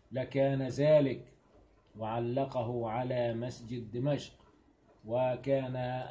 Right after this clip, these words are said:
الحسن بن قحطبة قبل أن يرسله إلى الخليفة السفاح قال:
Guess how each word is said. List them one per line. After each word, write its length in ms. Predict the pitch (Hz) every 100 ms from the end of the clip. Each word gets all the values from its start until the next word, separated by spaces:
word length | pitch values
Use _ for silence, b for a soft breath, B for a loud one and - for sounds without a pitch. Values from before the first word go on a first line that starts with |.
| 131
الحسن 580 | 117 131 127 127 120
بن 180 | 104 110
قحطبة 600 | 107 117 - - 123 139
قبل 480 | 117 - 131 120 123
أن 340 | 120 120 120
يرسله 640 | 117 - 139 127 117 120 123
إلى 120 | 120
الخليفة 560 | 107 117 110 135 127
السفاح 760 | - - - - - 139 147 98 - _ _ - _ _ _ _ -
قال: 440 | 135 156 143 135